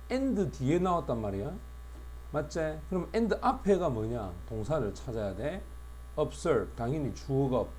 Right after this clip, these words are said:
뼈를 나타내는 bones, 그 다음에 observe, 이게 동사제. 그럼 pass, 이게 두 번째 동사지.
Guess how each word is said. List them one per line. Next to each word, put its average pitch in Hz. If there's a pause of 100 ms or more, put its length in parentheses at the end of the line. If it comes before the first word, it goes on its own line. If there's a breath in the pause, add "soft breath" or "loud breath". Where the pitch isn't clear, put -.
(300)
뼈를 156
나타내는 127
bones, 131 (320)
그 98
다음에 120
observe, 135
이게 131
동사제. 107 (380)
그럼 160
pass, 143
이게 127
두 98
번째 127
동사지. 90